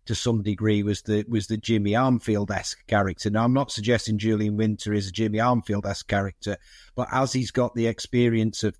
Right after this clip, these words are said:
playing professional football, and as you say, being around lots of different clubs, I suppose what I would hope is that he has the ability to,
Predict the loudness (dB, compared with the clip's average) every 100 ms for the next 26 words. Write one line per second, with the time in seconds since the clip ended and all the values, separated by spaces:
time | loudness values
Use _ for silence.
0 | _ -2 2 4 4 2 0 0 0 -4
1 | -6 -6 -6 -4 -2 -2 -2 0 0 0
2 | 0 0 0 0 2 2 0 0 2 2
3 | 0 -2 -6 _ _ -4 -2 -2 -4 -6
4 | -6 -8 -4 0 0 -2 -6 -2 0 0
5 | 0 -4 0 2 2 2 0 -4 -2 -4
6 | -4 -6 -8 -6 -4 -2 2 2 2 0
7 | -2 0 0 0 -4 -8 -2 -4